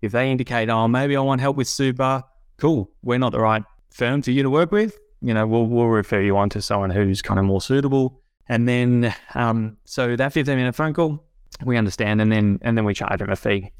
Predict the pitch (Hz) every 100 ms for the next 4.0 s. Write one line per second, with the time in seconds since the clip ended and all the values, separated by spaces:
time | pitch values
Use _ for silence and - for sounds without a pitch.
0 | - 104 98 98 95 92 101 101 - -
1 | 104 98 98 98 104 98 - - 113 107
2 | 107 101 101 - 120 123 131 135 143 -
3 | 123 117 113 123 123 139 170 247 185 -